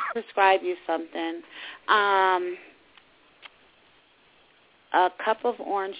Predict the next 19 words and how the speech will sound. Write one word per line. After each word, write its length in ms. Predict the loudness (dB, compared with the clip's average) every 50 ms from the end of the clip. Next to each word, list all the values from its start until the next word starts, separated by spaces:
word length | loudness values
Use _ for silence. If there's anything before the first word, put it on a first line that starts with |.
| -12 -10
juice, 260 | -8 -8 -8 -10 -12 _ -20 -20 -20 -20 -20 _ _ _ _ _ _ _ _ _ _ _ _ _ _ _ _ _ _ -20 -16 -4
some 380 | 0 0 0 0 0 -4 -6 -6 -8
bee 240 | -8 -6 -6 -10 -12 -14
pollen, 640 | -8 -2 0 0 0 0 -2 -4 -8 -8 -8 -8 -10 _ _ _ _ _ _ _ _ _ _ _ _ _ _ _ _ _ _ _ _ _ -6 -4
and 140 | -4 -4 -4 -4 -4
some 220 | -4 -4 -4 -4 -4 0
royal 480 | 2 4 4 4 4 2 0 -2 -4 -8 -10
honey. 420 | -6 -6 -4 -4 -6 -8 -12 -18 _ _ -20 -20 -20 -20 -20 -12 -4
Uh, 260 | -2 0 2 2 2 0 0 -4
bee 160 | -4 -4 -4 -8 -4 -2
pollen, 320 | 0 0 0 0 -2 -2
like 240 | -2 -2 -2 -2 -2
a 400 | 0 0 0 0 0 -2 -6 -8 -12 _ _ _ _ _ _ _ _ _ _ -14 -8 -6
teaspoon 440 | -6 -6 -6 -6 -4 -4 -2 -2 -4
of 140 | -6 -6
bee 180 | -4 -4 -4 -4 -6 -10 -8 -6
pollen 420 | -4 -2 -2 -4 -4 -4 -8 -8 -8 -6
and 180 | -6 -6 -4
a 80 | -6